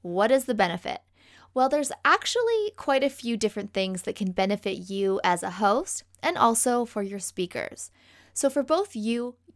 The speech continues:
the host, and your speakers, a virtual summit can boost your authority, position yourself as an influential person in your industry. It can grow your list by thousands.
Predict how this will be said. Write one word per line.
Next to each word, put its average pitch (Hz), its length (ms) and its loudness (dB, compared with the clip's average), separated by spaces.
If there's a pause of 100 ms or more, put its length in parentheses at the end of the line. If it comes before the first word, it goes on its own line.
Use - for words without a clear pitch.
the 233 120 2
host, 190 460 0
and 285 240 0
your 311 80 -2
speakers, 196 540 -2
a 208 80 0
virtual 285 420 -2
summit 226 460 2 (300)
can 226 200 -2
boost 240 380 -4
your 262 100 0
authority, 254 800 -4 (320)
position 226 420 -2
yourself 240 480 -2
as 196 140 -4
an 190 100 -6
influential 180 640 -6
person 185 480 -8
in 175 160 -10
your 175 160 -14
industry. 320 640 -4 (400)
It 247 100 2
can 277 140 -2
grow 262 280 2
your 311 180 0
list 220 360 0
by 202 180 -2
thousands. 220 960 0